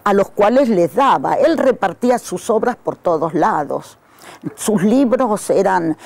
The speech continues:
y entonces por eso tuvimos la suerte de poder tenerlos ahora, ¿no? Porque si no, estaban en el cajón muchos manuscritos.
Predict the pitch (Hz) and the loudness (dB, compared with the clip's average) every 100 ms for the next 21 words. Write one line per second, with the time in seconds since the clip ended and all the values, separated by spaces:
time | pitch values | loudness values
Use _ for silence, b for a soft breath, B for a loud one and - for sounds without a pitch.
0 | B - 185 180 196 214 190 - - 160 | B -2 -2 0 -2 0 -2 -2 -2 0
1 | 269 - 254 170 160 175 196 180 160 - | 0 0 -2 0 0 0 0 -2 -2 -2
2 | 180 - 214 156 151 147 143 196 - 147 | -2 0 0 0 -2 -2 -2 -2 -2 0
3 | 143 160 - - - 101 110 117 131 151 | 0 -2 -4 -4 -2 -2 -2 0 0 0
4 | 190 - 226 160 165 196 202 254 302 254 | 0 0 -4 -2 -4 -2 0 2 2 2
5 | - 214 214 196 180 180 - 202 - 339 | 0 0 0 0 -2 -2 -2 -4 -2 0
6 | 285 190 151 B B - 214 226 - 175 | 2 0 -6 B B -2 0 0 -2 -2
7 | 156 151 160 - - - - - | -2 -2 -2 -4 -6 -6 -6 -8